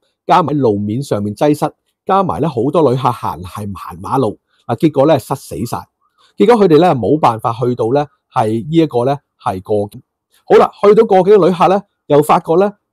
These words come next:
黃巴喺由呢個呢，係出境之後，係運送去深圳入境嘅大堂嗰段短路呢，係又冇巴士行駛。嗱，其中一個視頻呢，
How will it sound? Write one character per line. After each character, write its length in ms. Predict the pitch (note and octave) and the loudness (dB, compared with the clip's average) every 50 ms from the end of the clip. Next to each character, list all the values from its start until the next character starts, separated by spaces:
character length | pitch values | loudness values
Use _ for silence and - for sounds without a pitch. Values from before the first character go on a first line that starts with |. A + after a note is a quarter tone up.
| - C#3 | -4 -2
黃 320 | C3 A2 A2 A2+ A2 C3 | 0 0 2 0 -2 -2
巴 320 | - G#3 G3+ G#3 G3 - _ _ | 0 2 2 2 2 -2 _ _
喺 160 | - - C3+ D#3+ | -6 -2 0 0
由 280 | G3+ F#3 G#2+ F#2+ G#2 | 2 2 0 0 0
呢 120 | D3+ G3+ F3+ | -2 -2 2
個 120 | D#3+ C#3+ | 2 2
呢， 140 | E3 E3+ E3+ - _ _ - | 2 2 0 -4 _ _ -4
係 160 | - C3 B2+ | -2 -2 -2
出 160 | - - - - - - | -2 -4 -6 -6 -4 -4
境 220 | C3+ A#2+ C3+ E3 | -4 -4 -4 -4
之 220 | - - F3+ F#3 | -6 -4 0 0
後， 220 | D#3 B2+ A2 G#2 - _ _ _ _ | 0 0 0 -4 -8 _ _ _ _
係 160 | - - C#3+ D3 | -2 2 2 4
運 300 | C#3+ D3 C3+ C3+ C3+ C3+ | 4 4 2 0 0 -2
送 260 | - - E3 E3+ E3 | -2 -2 -2 -2 0
去 140 | E3 D#3+ D3+ | 0 0 0
深 260 | D3+ - F3+ F#3+ G3 | 0 0 -2 -2 -2
圳 160 | F3+ - C#3 C#3 | -2 -4 -4 -4
入 180 | C#3 C3 B2 - - _ _ | -4 -4 -4 -6 -8 _ _
境 260 | - F#2 A2+ D3+ F3 | -8 -6 -6 -4 -2
嘅 100 | D#3 C3+ | -2 -2
大 140 | - G2+ G2 G#2 | -2 -2 -4 -6
堂 180 | G#2+ - - D#2+ D2 F#2 G2+ | -8 -8 -10 -12 -12 -12 -10
嗰 260 | - G2+ G2+ B2+ F#3 G#3+ | -8 -4 0 0 0 0
段 280 | - C#3 B2 A2+ A#2+ | 0 -2 -4 -4 -6
短 260 | - - G#2+ G#2+ C#3+ F3+ | -8 -6 -4 -4 -2 0
路 220 | D#3 A2+ A2 C3+ | 0 0 0 0
呢， 100 | E3 F3+ - _ _ _ _ _ | 0 -2 -4 _ _ _ _ _
係 120 | - C3+ C3+ | -4 -4 -2
又 140 | C#3 C3+ A#2+ B2 B2 | -2 -2 -2 -2 -2
冇 220 | B2 A2+ G#2 C#3+ | -2 -2 -2 -2
巴 200 | D3+ - E3+ E3+ | 0 0 0 0
士 160 | D#3 - C#3 D3 | -2 -2 -4 -6
行 180 | C3 F#2+ D2 D2+ | -6 -8 -12 -16
駛。 240 | - - F2 E2+ - _ _ _ _ _ _ _ _ _ | -14 -14 -14 -14 -16 _ _ _ _ _ _ _ _ _
嗱， 80 | - A2+ | -6 -2
其 140 | - C3+ A#2+ | 0 2 4
中 120 | - A3 | 4 4
一 40 | G#3+ | 4
個 60 | E3+ | 4
視 160 | - - - | 2 0 -4
頻 220 | A#2 A#2 - G#2 E2 G2+ | -6 -6 -6 -8 -10 -8
呢， 140 | C#3 E3+ | -8 -10